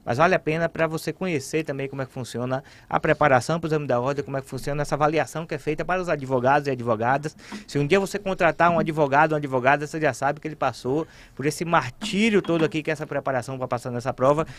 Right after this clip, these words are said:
Então vale muito a pena você assistir também aqui e divulgar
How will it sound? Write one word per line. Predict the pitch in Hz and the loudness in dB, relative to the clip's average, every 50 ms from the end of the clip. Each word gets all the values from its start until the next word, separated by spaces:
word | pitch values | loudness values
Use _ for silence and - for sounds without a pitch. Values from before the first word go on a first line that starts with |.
| - - | -18 -8
Então | - 139 139 | -6 0 2
vale | 147 147 147 | 4 2 2
muito | 151 160 170 - | 2 -4 -2 0
a | 170 131 | 0 0
pena | - - 127 135 139 143 | 0 -2 -8 -6 -6 -6
você | 131 127 120 - - 131 | -4 -4 -6 -4 -6 -8
assistir | 131 - 123 - - 127 123 | -6 -6 -8 -6 -6 -6 -6
também | - 127 117 117 120 120 | -4 -4 -4 -2 -2 -2
aqui | 113 - 117 120 139 147 - - - - - | -4 -4 -4 -4 -4 -6 -8 -18 -16 -12 -6
e | |
divulgar | 175 214 214 247 190 156 160 170 | -4 -4 -2 6 8 8 8 8